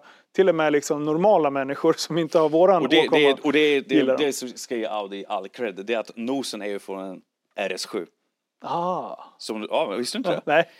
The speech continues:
Speaker 2: Om du tittar på en A sex någon gång
Speaker 1: Ja.
Speaker 2: och ställer en R S sex, det är helt andra lyktor alltihopa.
Speaker 1: Ah, ja, det är det ju.
Speaker 2: Ja, men om du tittar på en fem-serie,
Speaker 1: Mm.
Speaker 2: så kan ju du köpa ett kit från Amazon eller Ali,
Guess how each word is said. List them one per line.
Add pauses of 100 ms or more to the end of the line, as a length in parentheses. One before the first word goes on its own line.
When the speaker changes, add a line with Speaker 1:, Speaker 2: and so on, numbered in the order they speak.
(120)
Speaker 2:
Om
du
tittar
på
en
A
sex
någon
gång
Speaker 1:
Ja.
Speaker 2:
och
ställer
en
R
S
sex,
det
är
helt
andra
lyktor
alltihopa. (340)
Speaker 1:
Ah, (280)
ja,
det
är
det
ju.
Speaker 2:
Ja,
men
om
du
tittar
på
en
fem-serie, (200)
Speaker 1:
Mm.
Speaker 2:
så
kan
ju
du
köpa
ett
kit
från
Amazon
eller
Ali,